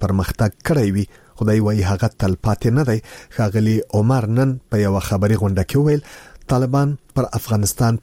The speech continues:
تپل شوې جګړه پر مخ بیایي او داسې اعمال ترسره کوي چې په نړۍ کې ساری نه دی لیدل شوی. وحید عمر دا څرګندونې داسې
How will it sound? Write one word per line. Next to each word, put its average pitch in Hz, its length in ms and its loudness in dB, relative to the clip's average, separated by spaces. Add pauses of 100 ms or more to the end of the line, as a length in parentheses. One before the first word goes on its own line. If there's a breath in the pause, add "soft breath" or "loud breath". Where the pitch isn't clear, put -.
تپل 104 320 -2
شوې 101 300 2
جګړه 110 260 0 (180)
پر 104 100 2 (100)
مخ 139 200 -4
بیایي 104 220 2 (160)
او 127 80 2 (220)
داسې 117 220 0 (180)
اعمال 123 360 0
ترسره 95 380 -2
کوي 143 200 2
چې 147 60 2 (380 loud breath)
په 131 140 0
نړۍ 143 280 2
کې 92 120 -2 (160)
ساری 104 360 0 (300)
نه 135 160 2
دی 104 160 2
لیدل 110 320 0
شوی. 117 240 2 (460 loud breath)
وحید 117 340 2
عمر 120 280 2
دا 117 160 2
څرګندونې 101 640 0
داسې 95 160 0